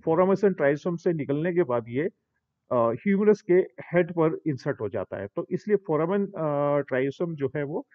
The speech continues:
लीवर की तरह एक्ट करता है। ये next जो diagram है, इसमें ये है, देखिए। <clears throat> ये, अ, जो muscles हैं यहाँ पर, ये, अ, foramen, अ, जो pectoralis minor है, ये वाली muscles, ये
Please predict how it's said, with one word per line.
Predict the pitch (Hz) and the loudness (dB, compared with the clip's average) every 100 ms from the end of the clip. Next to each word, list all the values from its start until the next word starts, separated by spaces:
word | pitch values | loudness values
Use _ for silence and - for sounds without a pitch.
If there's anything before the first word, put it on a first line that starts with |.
| _ - | _ -4
लीवर | 151 185 214 | 0 6 6
की | 214 | 6
तरह | 180 131 | 0 0
एक्ट | 120 | -2
करता | _ 117 - 104 - | _ -10 -10 -16 -18
है। | - _ _ _ _ _ _ _ _ _ - | -18 _ _ _ _ _ _ _ _ _ -6
ये | 151 - - | -4 -4 -4
next | 139 185 - - 143 | 0 0 -2 -10 -8
जो | 135 139 | -2 -2
diagram | 139 127 117 113 151 | 0 -2 -2 -4 -6
है, | 196 _ _ | -10 _ _
इसमें | - - 135 127 135 | -14 -8 -8 -8 -8
ये | 123 113 - | -4 -4 -4
है, | - | -14
देखिए। | - 95 - _ _ _ _ _ _ _ | -14 -16 -16 _ _ _ _ _ _ _
<clears throat> | 226 202 135 - _ | 2 2 0 -10 _
ये, | 160 170 | 4 4
अ, | - 147 139 135 | 4 4 4 4
जो | 131 147 143 139 | 2 0 0 -2
muscles | 143 196 190 160 | 0 2 2 0
हैं | |
यहाँ | 151 135 | -2 -2
पर, | 135 269 - _ _ _ _ - | -2 -4 -8 _ _ _ _ 0
ये, | 127 135 | 4 4
अ, | - - | 2 -2
foramen, | 131 113 156 147 151 156 156 | -4 -2 -2 0 0 -2 -6
अ, | 151 131 131 | -6 -2 -2
जो | 131 135 135 - | -2 0 0 -2
pectoralis | - - 185 196 - 143 | -4 2 4 4 2 -4
minor | 120 110 107 | -4 -6 -10
है, | 110 104 | -10 -8
ये | |
वाली | 110 113 113 | -8 -8 -10
muscles, | 113 - 117 - _ _ _ _ _ _ _ _ _ _ _ _ _ _ - | -12 -20 -20 -20 _ _ _ _ _ _ _ _ _ _ _ _ _ _ 0
ये | 135 | 2